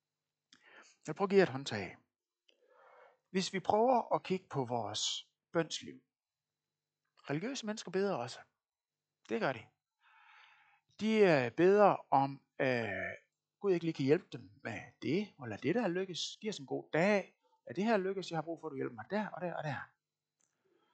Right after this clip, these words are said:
Er Gud ligeglad med det? Nej. Han har en kæmpe omsorg for hele vores liv og alt i vores liv. Men det er kun kristne,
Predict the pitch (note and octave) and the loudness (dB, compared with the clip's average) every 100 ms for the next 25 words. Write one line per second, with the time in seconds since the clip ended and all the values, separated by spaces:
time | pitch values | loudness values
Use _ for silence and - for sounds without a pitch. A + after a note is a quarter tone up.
0 | _ _ D#3+ E3+ G3+ A#3+ E4 A3 D3 A2+ | _ _ 0 2 0 0 2 2 2 -4
1 | G2+ - _ _ _ _ _ - C#2+ - | -6 -12 _ _ _ _ _ -12 -6 -6
2 | - _ _ _ _ _ _ _ _ _ | -8 _ _ _ _ _ _ _ _ _
3 | - D3+ D#3 E3+ C#3+ - D#3+ E3 - - | -4 0 4 4 4 -2 -8 -8 -14 -16
4 | - G#3 G#3+ G#3+ C#3+ G#2 _ - C3 C3 | -6 0 0 -2 -10 -14 _ 0 0 0
5 | - A#2+ G2+ - _ _ - D3+ C3+ E3+ | -8 -12 -16 -20 _ _ -6 -4 -2 0
6 | A3+ C#4+ A#3 D3 C3+ C3+ C#3 - _ _ | 2 2 2 0 -2 -4 -4 -6 _ _
7 | - F3 - - G3+ A3+ A3+ - _ _ | 0 0 0 -4 0 0 0 -12 _ _
8 | C#3+ B2 G2+ - F#2+ _ _ _ _ _ | -14 -12 -14 -20 -20 _ _ _ _ _
9 | _ _ _ _ _ _ _ _ _ _ | _ _ _ _ _ _ _ _ _ _
10 | _ _ _ _ _ _ _ _ _ _ | _ _ _ _ _ _ _ _ _ _
11 | _ _ _ _ _ _ _ _ _ _ | _ _ _ _ _ _ _ _ _ _
12 | _ _ _ _ _ - D3+ C3+ C3+ F3 | _ _ _ _ _ -10 -4 -2 -4 -10
13 | E3+ - G3+ G3 - A2+ - | -14 -6 -4 -4 -6 -14 -18